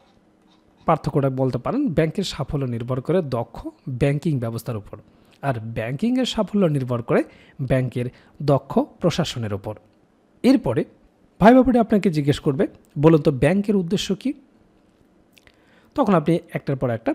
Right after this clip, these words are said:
পয়েন্ট বলতে পারেন, যেমন তহবিলের বিনিয়োগ ও মুনাফা অর্জন, এটি একটি ব্যাংকের উদ্দেশ্য। এছাড়া সুনাম অর্জন করা, এটিও একটা ব্যাংকের উদ্দেশ্য। উন্নয়নে অংশগ্রহণ করা, এটিও ব্যাংকের একটি উদ্দেশ্য।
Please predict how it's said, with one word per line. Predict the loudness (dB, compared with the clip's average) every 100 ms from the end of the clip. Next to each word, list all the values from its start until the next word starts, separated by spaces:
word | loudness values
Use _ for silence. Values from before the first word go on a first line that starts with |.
| -2
পয়েন্ট | -2 -2
বলতে | -4 -4
পারেন, | -2 0 2
যেমন | 0 0
তহবিলের | 0 0 2 2 0 -2
বিনিয়োগ | -6 -4 -4 -4 -4
ও |
মুনাফা | -4 -2 -4 -4
অর্জন, | -4 -4 -2 -2 0
এটি | 0
একটি | 0 -2
ব্যাংকের | -2 -2 -2
উদ্দেশ্য। | -2 -2 -2 -6 -8 _ -4
এছাড়া | -2 0 -2 -4
সুনাম | -4 -2 0 0
অর্জন | 0 -2 -2
করা, | -2 -4 -6 _ -10
এটিও | -6 -2 -2
একটা | -2
ব্যাংকের | -4 -4 0 -2
উদ্দেশ্য। | 0 -4 -4 -6 -6 -20 _ -2
উন্নয়নে | 0 4 4 2 0
অংশগ্রহণ | -4 -4 -4 0 0 0
করা, | -2 -4 -4 _ _ -6
এটিও | 0 2
ব্যাংকের | 2 2 -2
একটি | -2 -2
উদ্দেশ্য। | -4 _ -8 -4 -4 -4 -6